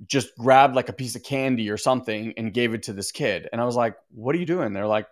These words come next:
"Well, we give it to him and it makes him stop." And in that moment, I realized, I was like, No shit, while all of us Russian Jews are going through life, and every time we're sad, we just want chocolate. <laughs> It was, like, programmed in from a very, very young age.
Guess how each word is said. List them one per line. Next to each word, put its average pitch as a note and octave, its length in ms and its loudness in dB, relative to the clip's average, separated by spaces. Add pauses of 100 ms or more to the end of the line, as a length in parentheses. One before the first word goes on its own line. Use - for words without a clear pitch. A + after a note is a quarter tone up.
(200)
"Well, A2+ 200 -4
we A2 120 -10
give F#2+ 140 -4
it F#2 60 -12
to A2+ 80 -6
him A2+ 80 -2
and A#2+ 80 -2
it A#2+ 40 -2
makes B2 200 -6
him C3 80 -4
stop." C#3 440 2
And A2+ 180 -4 (180)
in D#3 200 -2
that C#3 180 -2
moment, A#2 420 -2
I - 40 -8
realized, G#2+ 500 -4
I G2 40 -14
was F#2+ 100 -12
like, G2 160 -6 (580)
No G#2+ 180 -2
shit, - 440 -2
while F#2+ 420 -2 (520)
all G#2+ 300 4
of G#2 100 0
us G#2 380 2 (240)
Russian A2 380 0
Jews G#2 500 -2 (420)
are G2+ 340 0 (460)
going C#3 280 8
through C3 200 -2
life, C3 380 6
and B2 80 -2
every B2+ 200 -2
time B2+ 200 -2
we're A#2+ 100 -4
sad, A#2+ 380 2
we A2+ 80 -4
just A2+ 220 -4
want A#2 200 -2
chocolate. G#2+ 500 0
<laughs> - 20 -20
It - 340 -10
was, E3+ 260 2
like, F#3 220 4
programmed E3 640 8
in D#3+ 180 2
from C3+ 180 -6
a B2+ 60 -2
very, C3+ 340 0
very B2 300 -2
young A#2+ 220 -2
age. A2+ 220 -4